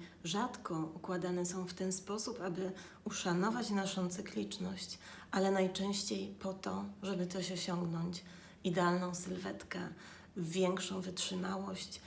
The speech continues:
czy też po to, żeby rywalizować z innymi. Jednak bez tego uszanowania naszej cyklicznej natury, zamiast zmierzać w kierunku z-, większego zdrowia poprzez zbyt intensywne treningi, które nie harmonizują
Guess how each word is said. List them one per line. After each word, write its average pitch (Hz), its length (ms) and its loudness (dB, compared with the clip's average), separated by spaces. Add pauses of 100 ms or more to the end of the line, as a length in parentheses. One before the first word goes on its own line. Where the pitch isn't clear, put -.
(200)
czy 185 100 -2
też 190 160 0
po - 180 -2
to, 196 140 0
żeby 190 260 2
rywalizować 180 800 -2
z - 60 -4
innymi. 175 580 0 (140)
Jednak 196 340 2
bez 185 220 -4
tego 202 280 0
uszanowania 196 840 0 (320)
naszej 190 320 0
cyklicznej 226 600 -2
natury, 175 480 -2 (960)
zamiast 185 840 0
zmierzać 185 500 0
w - 100 -8
kierunku 175 420 0
z-, 160 100 -6
większego 175 560 0
zdrowia 170 580 -2 (320)
poprzez 190 340 -2
zbyt 170 320 0
intensywne 202 720 -2
treningi, 185 720 -2 (300)
które 190 400 0
nie 202 440 2 (140)
harmonizują 190 1080 0